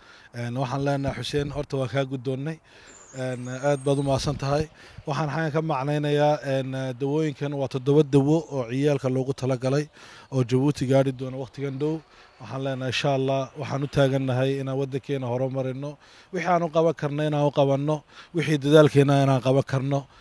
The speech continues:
Cid ka soo reer Jabuuti oo diasporaaga ka midana inay intaasoo kale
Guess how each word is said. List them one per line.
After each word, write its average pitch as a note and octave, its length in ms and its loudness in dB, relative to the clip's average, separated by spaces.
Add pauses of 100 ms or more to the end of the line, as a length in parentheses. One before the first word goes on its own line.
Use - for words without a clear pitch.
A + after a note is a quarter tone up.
(240)
Cid D3+ 140 -2
ka D3 80 -6
soo C3+ 220 -2
reer C#3 180 2
Jabuuti C3 400 -4
oo C3 80 0
diasporaaga B2+ 760 -8
ka B2 100 -12
midana B2+ 440 -6
inay C3 220 -8
intaasoo B2 400 -6
kale B2 200 -6